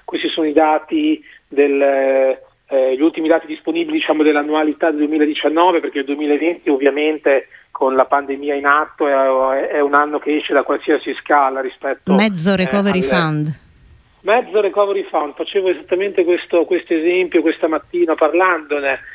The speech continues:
Speaker 1: è una cifra incredibile di
Speaker 2: Mm.
Speaker 1: cui, eh, alla fine entrano undici miliardi allo Stato, cioè lo Stato italiano chiude il proprio bilancio con undici miliardi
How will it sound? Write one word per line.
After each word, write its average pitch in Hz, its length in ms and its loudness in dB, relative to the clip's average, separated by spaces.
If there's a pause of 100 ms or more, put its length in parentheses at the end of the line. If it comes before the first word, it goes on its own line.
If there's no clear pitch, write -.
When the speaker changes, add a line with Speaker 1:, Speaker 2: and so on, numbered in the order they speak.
(240)
Speaker 1:
è 151 180 2
una 151 220 4
cifra 170 280 2
incredibile 185 680 0
di 302 140 -8
Speaker 2:
Mm. 147 40 -10
Speaker 1:
cui, 175 400 0 (280)
eh, 151 200 0
alla 170 280 2
fine 175 420 -2
entrano 165 360 2
undici 180 480 0
miliardi 175 640 2
allo 151 280 0
Stato, 170 520 0
cioè 160 140 -6
lo 151 120 -2
Stato 170 260 -6
italiano 170 380 0
chiude 247 420 0
il 151 80 -4
proprio 175 280 0
bilancio 165 680 -4
con 151 180 -8
undici 165 400 -6
miliardi 156 720 2